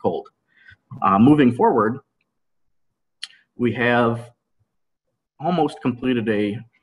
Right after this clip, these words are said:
a upgrade design for V F six. Uh, you know, we talked V F five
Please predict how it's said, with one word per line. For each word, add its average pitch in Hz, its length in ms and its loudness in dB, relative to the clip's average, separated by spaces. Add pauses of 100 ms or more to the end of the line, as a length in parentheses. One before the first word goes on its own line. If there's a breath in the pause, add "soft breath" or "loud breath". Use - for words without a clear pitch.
a 101 180 -2
upgrade 123 520 -2
design 95 540 -8 (600)
for 110 200 2
V 107 180 0
F 101 180 -4
six. - 520 -16 (440)
Uh, 95 100 -8
you 98 120 -4
know, 104 80 -4
we 101 120 -2
talked 113 360 -2
V 110 120 0
F 110 180 -4
five 104 460 0